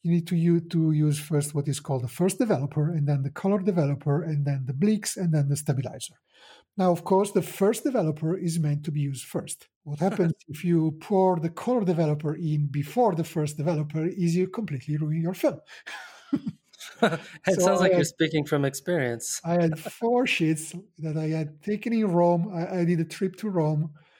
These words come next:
Speaker 1: Uh, I said, I, I photographed Rome many times. I love it as a, as a city to photograph. And I photographed subjects that I already photographed in digital, and, uh, maybe a couple that I hadn't with, with film.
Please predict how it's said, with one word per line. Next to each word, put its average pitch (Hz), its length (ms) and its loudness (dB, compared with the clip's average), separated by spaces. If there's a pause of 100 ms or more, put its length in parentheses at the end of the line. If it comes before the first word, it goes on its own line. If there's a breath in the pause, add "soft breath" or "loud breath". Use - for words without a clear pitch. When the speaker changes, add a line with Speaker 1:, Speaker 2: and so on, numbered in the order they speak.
(520 soft breath)
Speaker 1:
Uh, 151 380 -2
I 160 80 -4
said, 165 200 -2
I, 170 300 0
I 170 40 4
photographed 170 600 0
Rome 160 420 2
many 147 220 0
times. 143 420 -4
I 143 80 -2
love 143 300 0
it 147 140 -6
as 127 300 -8
a, 180 80 -10
as 139 80 -6
a 143 60 -4
city 139 320 -4
to 147 100 -8
photograph. 139 680 -6 (760 soft breath)
And 185 120 2
I 185 80 4
photographed 165 680 0
subjects 175 460 0
that 151 140 0
I 151 120 4
already 156 300 4
photographed 160 500 -2
in 151 120 4
digital, 151 540 0 (300)
and, 151 140 0
uh, 139 200 -2
maybe 147 280 2
a 143 80 0
couple 147 320 -2
that 143 140 0
I 151 260 -6
hadn't 170 500 0 (640 soft breath)
with, 147 320 0
with 139 160 -6
film. 185 480 0